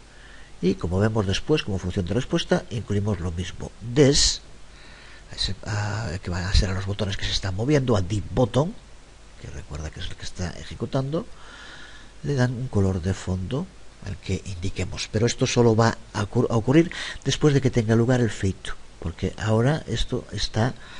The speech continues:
eh, vinculado con ese, eh, método en concreto, y por lo tanto conseguimos que el método C S S,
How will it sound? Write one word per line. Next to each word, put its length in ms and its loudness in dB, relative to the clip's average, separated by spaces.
eh, 280 2
vinculado 640 6
con 400 -2
ese, 640 2
eh, 240 0
método 440 0
en 120 -6
concreto, 580 0
y 120 -2
por 160 0
lo 60 4
tanto 320 2
conseguimos 800 2
que 280 4
el 140 0
método 360 2
C 360 4
S 420 2
S, 420 2